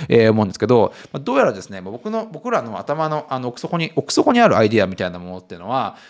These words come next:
あの、僕たちは考えることから、あの、あえてね、こう、意識をそらした時に、まあ、急にふっとね、あの、湧いてくるようなものらしいんですね。なんで、まあ、あの、すごい意地悪なんですよ。本当に、あの、出てきてほしい時には、アイデアって出てこなくって、まあ、なんか、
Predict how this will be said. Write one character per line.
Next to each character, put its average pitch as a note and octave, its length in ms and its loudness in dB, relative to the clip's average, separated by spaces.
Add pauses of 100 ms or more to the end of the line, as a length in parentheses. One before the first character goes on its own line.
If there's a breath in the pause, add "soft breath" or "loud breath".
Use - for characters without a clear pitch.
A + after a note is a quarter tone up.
あ B2 80 -8
の、 B2 60 -12
僕 - 160 -6
た G#3+ 80 -2
ち - 80 -2
は - 80 -4
考 - 140 -4 (220)
え C4 60 4
る F#3+ 100 4
こ A#2+ 100 -2
と A#2+ 100 -4
か F2 120 -2
ら、 A#2 320 2
あ G#2+ 160 2
の、 G#2 220 -2
あ C#4+ 100 4
え - 60 6
て G#2+ 120 -4
ね、 G#2+ 180 -6
こ F#2+ 80 -8
う、 - 60 -6
意 G3 60 0
識 - 200 -8
を G#2+ 80 0
そ D#3 100 0
ら F#3 60 4
し - 40 -10
た G3+ 60 -4
時 F#3+ 180 -6
に、 G3+ 240 -2 (120)
ま - 80 -10
あ、 - 20 -8
急 G#3+ 220 0
に G3 60 2
ふ A3 100 2
っ A3+ 40 4
と A3 160 -6
ね、 G2+ 180 -6 (160 loud breath)
あ A#2 260 2
の、 G#2+ 80 0
湧 A#2 120 6
い B2 40 0
て A#2+ 80 -2
く C#3+ 100 0
る A2+ 60 2
よ G#2+ 140 2
う G2 40 -4
な E2+ 120 -4
も G2 160 -6 (100)
の F#2+ 60 -6
ら F#2+ 100 -4
し - 80 -12
い G#2 40 -8
ん F#2+ 40 -10
で D#2 80 -10
す - 60 -12
ね。 E3+ 240 -6 (280 loud breath)
な F#3+ 100 0
ん E3 40 0
で、 B2 80 0
ま B2+ 320 2
あ、 F#2 60 -2
あ F#2 40 -4
の、 F#2 60 -8
す C#3 80 -4
ご F#3+ 80 2
い A#2 80 0
意 C3 40 0
地 E3 100 2
悪 G#3 280 6
な F#2+ 80 -4
ん E2 40 -10
で D#2+ 60 -16
す - 60 -8
よ。 D#2+ 100 -6 (100)
本 F3+ 160 -4
当 G3 80 -2
に、 F#3+ 180 -2
あ D3 180 2
の、 C#3 160 -4
出 F#3 100 2
て D#3+ 120 -4
き - 80 -14
て A#2+ 60 -6
ほ A2 120 -4
し - 80 -6
い C3 60 -4
時 C3 180 -6
に D3+ 100 -2
は、 D#3+ 240 2 (160 loud breath)
ア A2 120 0
イ A2+ 60 0
デ A#2+ 100 2
ア A2 60 2
っ - 20 -6
て F#2+ 100 -8
出 F2+ 80 -8
て G2+ 60 -6
こ G2+ 80 -6
な G2 100 -6
く E2+ 100 -12
っ - 20 -10
て、 - 520 0
ま G3+ 80 0
あ、 - 20 2
な G#3+ 80 2
ん G3 40 -2
か、 - 300 -2